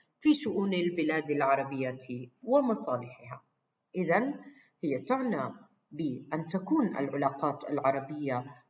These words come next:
علاقات قوية، وأيضًا تنسق خطط سياسية فيما بينها حتى يتم التعاون بين الدول العربية.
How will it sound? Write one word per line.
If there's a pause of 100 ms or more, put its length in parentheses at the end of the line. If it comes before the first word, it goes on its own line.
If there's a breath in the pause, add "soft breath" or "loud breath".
علاقات
قوية، (160)
وأيضًا (400 loud breath)
تنسق
خطط
سياسية
فيما
بينها
حتى
يتم
التعاون
بين
الدول (120)
العربية.